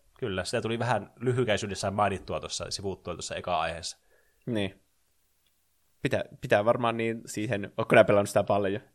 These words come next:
Speaker 1: En oo itse asiassa. Se on
Speaker 2: Niin.
Speaker 1: kyllä semmonen kans, mi-, niinku, se on semmonen peli-ilmiö kyllä. Jännittävää kyllä sellainen.
Speaker 2: Mm.
Speaker 1: Pitäis perehtyä ehkä enemmän siihen.
Speaker 2: Ja sitten Huiskuu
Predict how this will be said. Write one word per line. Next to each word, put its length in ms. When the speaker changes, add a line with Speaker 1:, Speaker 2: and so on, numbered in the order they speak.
Speaker 1:
En 260
oo 160
itse 260
asiassa. 300
Se 80
on 40
Speaker 2:
Niin. 60
Speaker 1:
kyllä 100
semmonen 320
kans, 240
mi-, 200
niinku, 360
se 100
on 40
semmonen 200
peli-ilmiö 640
kyllä. 260
Jännittävää 500
kyllä 140
sellainen. 360
Speaker 2:
Mm. 240
Speaker 1:
Pitäis 180
perehtyä 420
ehkä 200
enemmän 240
siihen. 260
Speaker 2:
Ja 60
sitten 200
Huiskuu 560